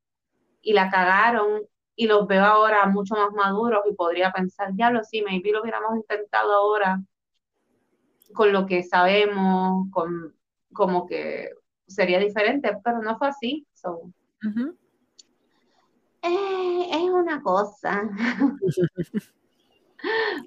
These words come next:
Speaker 1: Pero bueno, nada. Eh, Alejandro, ¿dónde te podemos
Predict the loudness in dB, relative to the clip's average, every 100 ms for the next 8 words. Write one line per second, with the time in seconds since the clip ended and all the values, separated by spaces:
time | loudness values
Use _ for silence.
0 | _ _ _ -2 2 4 2 0 -2 -6
1 | -6 -12 -16 _ _ -14 -14 -14 -18 -20
2 | -18 -18 _ _ 0 2 4 2 0 0
3 | 2 2 2 2 2 0 0 0 0 0
4 | -2